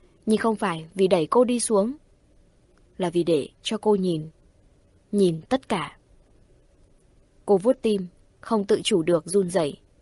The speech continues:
Ở trước mặt cô không hề có thứ khác, trừ núi, chỉ là núi, trừ những thứ đó ra không hề có gì cả. Đỉnh núi trùng trùng lớp lớp, giống như vĩnh viễn không ngừng kéo dài đến phía chân trời.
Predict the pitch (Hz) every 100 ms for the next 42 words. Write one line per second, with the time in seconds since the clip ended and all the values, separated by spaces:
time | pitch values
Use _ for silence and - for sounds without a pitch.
0 | _ _ _ _ _ _ _ _ _ -
1 | 165 - 247 220 - 208 202 190 - 254
2 | 220 208 165 196 220 214 254 262 - _
3 | _ _ _ - 226 170 175 196 294 _
4 | _ _ - 190 165 160 165 170 214 -
5 | - - - - 240 226 294 285 247 220
6 | 247 254 240 233 - - 233 214 165 170
7 | 226 214 160 175 156 - _ _ _ _
8 | _ _ _ _ _ _ _ _ _ _
9 | 196 180 165 170 220 - 190 - 185 165
10 | 226 233 254 269 - _ _ - 240 262
11 | 302 285 285 262 277 - 285 233 175 160
12 | 185 240 208 175 165 185 - 214 247 220
13 | - 196 165